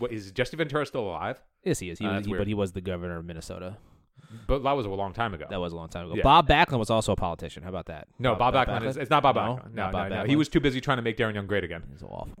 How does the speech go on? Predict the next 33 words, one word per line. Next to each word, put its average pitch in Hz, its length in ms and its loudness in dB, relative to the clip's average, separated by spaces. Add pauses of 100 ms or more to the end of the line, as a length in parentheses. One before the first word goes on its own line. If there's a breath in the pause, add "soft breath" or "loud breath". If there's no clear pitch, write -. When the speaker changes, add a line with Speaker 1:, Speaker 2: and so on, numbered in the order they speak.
Speaker 2:
Darren 156 180 6
Young. 170 240 6 (200)
Speaker 1:
No, 110 200 0
not 104 160 -4
Darren 90 160 -2
Young. 78 140 -14 (140)
Darren 143 240 6
Young 147 140 -2
was 127 120 0
not 135 160 0
made 123 140 -2
great 120 180 2
again. 113 160 -4
I 123 120 -2
also 156 260 2
hate 139 320 0
that, 127 160 -4
like, 110 240 -2 (440 soft breath)
like, 127 220 0
Nazi 123 320 2
propaganda 107 720 0 (100)
Speaker 2:
Yeah. - 60 -18 (200)
Speaker 1:
lingo 110 280 2
was 95 240 -2
used 104 320 -2
as 95 160 -6
a, 90 300 -4
Speaker 2:
Yeah. 101 60 -8
Speaker 1:
as 90 120 -6
a 90 60 -8
wrestling 90 320 -8
gimmick. - 320 -10
Speaker 2:
Oh, - 60 -20